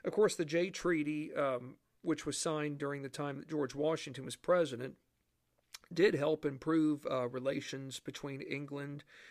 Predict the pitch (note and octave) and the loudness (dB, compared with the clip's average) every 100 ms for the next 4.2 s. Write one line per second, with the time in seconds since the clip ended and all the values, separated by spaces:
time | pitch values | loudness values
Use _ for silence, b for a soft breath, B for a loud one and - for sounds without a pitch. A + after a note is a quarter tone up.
0 | B B B B - D#3+ D#3+ D3+ D#3 D#3+ | B B B B -2 2 6 6 6 2
1 | D#3+ D#3 D#3 D3+ D#3 E3+ D3+ D#3 D#3 D3+ | -2 0 -2 -2 -6 -6 2 2 2 -2
2 | D#3 C3+ B2+ A#2+ A#2+ _ _ _ _ _ | -2 0 0 -6 -12 _ _ _ _ _
3 | _ D#3+ D3 D3 D3+ D3+ C#3+ - C#3 B2+ | _ -2 0 4 4 4 0 0 0 0
4 | B2+ A#2 | -4 -16